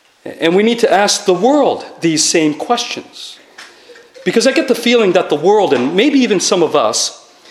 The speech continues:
expects God to answer to us on our time. The world demands much from God. They treat God as if they are on the same level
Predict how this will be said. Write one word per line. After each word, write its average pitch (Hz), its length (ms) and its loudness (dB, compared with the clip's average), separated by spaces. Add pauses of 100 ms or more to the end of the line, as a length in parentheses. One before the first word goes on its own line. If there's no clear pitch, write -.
(120)
expects - 880 -2 (140)
God 214 320 0
to 214 140 0
answer 165 600 0
to 160 260 0
us - 720 -4 (1200)
on 175 140 2
our 185 180 2
time. 127 320 -4 (2000)
The 170 80 2
world 202 440 2
demands 196 540 0
much 208 320 0
from 180 200 -2
God. 107 300 -4 (960)
They 220 140 2
treat 240 340 -2
God 214 320 0
as 160 240 0
if 208 160 0
they 165 140 4
are 165 100 2
on 175 140 2
the 165 80 2
same 170 320 0
level 247 420 0